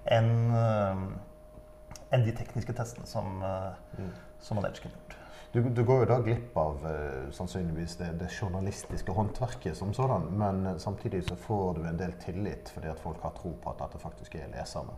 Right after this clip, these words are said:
Speaker 2: Det,
Speaker 1: Mm.
Speaker 2: det er jo noe som alle undersøkelser tyder på, at, eh,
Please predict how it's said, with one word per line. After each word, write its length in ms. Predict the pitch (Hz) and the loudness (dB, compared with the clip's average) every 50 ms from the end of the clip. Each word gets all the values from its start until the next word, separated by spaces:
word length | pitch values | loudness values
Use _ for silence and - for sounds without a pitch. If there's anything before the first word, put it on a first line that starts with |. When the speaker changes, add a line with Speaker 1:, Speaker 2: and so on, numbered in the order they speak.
| - - | -8 -2
Speaker 2:
Det, 80 | - 127 | 0 0
Speaker 1:
Mm. 180 | - - 87 | 2 2 0
Speaker 2:
det 100 | 82 90 98 92 | -2 -2 -4 -4
er 40 | 85 | -4
jo 200 | 82 82 78 80 | -4 -4 -4 -4
noe 140 | 78 78 78 | -6 -6 -6
som 120 | 76 69 | -6 -4
alle 220 | 69 71 76 78 76 | -4 -4 -4 -4 -6
undersøkelser 540 | 73 78 80 - 80 - 78 - - - 78 | -6 -6 -6 -8 -8 -10 -10 -10 -10 -10 -10
tyder 220 | - 82 76 71 73 | -8 -8 -8 -8 -10
på, 240 | - - - - - | -10 -10 -10 -10 -10
at, 220 | - - - - - | -10 -10 -10 -12 -12
eh, 960 | - - 85 82 - - - - - - - - - - - - - - - | -10 -10 -10 -10 -10 -10 -10 -12 -12 -12 -14 -16 -16 -14 -12 -12 -10 -10 -10